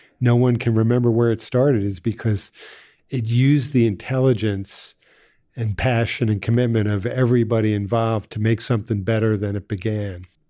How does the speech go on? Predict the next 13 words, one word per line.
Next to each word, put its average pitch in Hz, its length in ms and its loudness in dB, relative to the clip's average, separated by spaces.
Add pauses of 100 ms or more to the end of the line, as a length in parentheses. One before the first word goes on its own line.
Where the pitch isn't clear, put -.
(160)
You 120 80 0
know, 110 140 2
those, 127 340 2
those 147 300 2
are 131 80 2
great 120 320 2
outcomes 113 640 -6
when 101 160 -8
you, 101 220 -8 (220)
the 117 100 -2
source 131 440 0
becomes - 800 -4 (480)
nebulous 117 880 -2